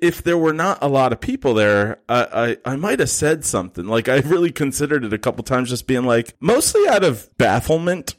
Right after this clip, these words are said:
if that's a thing. Like, I just wanted to be like, "Hey, guys, why sit in front of me instead of just in an open space?" But I, I didn't wanna, like, start anything and, and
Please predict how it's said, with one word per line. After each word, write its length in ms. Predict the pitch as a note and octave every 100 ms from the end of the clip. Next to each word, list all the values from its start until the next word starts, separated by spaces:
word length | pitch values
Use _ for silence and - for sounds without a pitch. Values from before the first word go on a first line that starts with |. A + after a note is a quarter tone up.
| -
if 140 | D3+
that's 240 | D3 E3+ F3+
a 60 |
thing. 480 | E3+ E3+ F3 F3 E3+
Like, 200 | C3+ B2
I 40 |
just 220 | B2+ C#3+ F3+
wanted 140 | F3
to 140 | D#3
be 60 | D#3+
like, 180 | D3 -
"Hey, 260 | - A#3
guys, 640 | A#2+ A#2 G3+ B2 G2+ G2 - -
why 280 | B2 E3+
sit 300 | G3+ - G#3+ F3
in 120 | E3+
front 340 | - D3+ D3+ -
of 300 | C3 A#2+ B2+
me 500 | C3+ D#3+ G#2+ F#2+ -
instead 440 | A2+ - B2 A2+
of 300 | A2+ G2+ - _ A2
just 300 | B2 C3 C3
in 100 | A#2
an 140 | G#2
open 380 | - A2 - G#2+
space?" 680 | G#2 - A#2+ F#2+ C#2+ - - _
But 140 | C#3 C3+ C3 C3+
I, 60 |
I 40 | C#3+
didn't 200 | F#3 D3
wanna, 180 | C#3+ A2+
like, 280 | G#2 F#2+ -
start 460 | - - F2+ F#2
anything 580 | G2 F#2+ - G#2+ G2+ G2+
and, 160 | F#2+ F#2
and 560 | F#2+ F#2 F#2 F2 -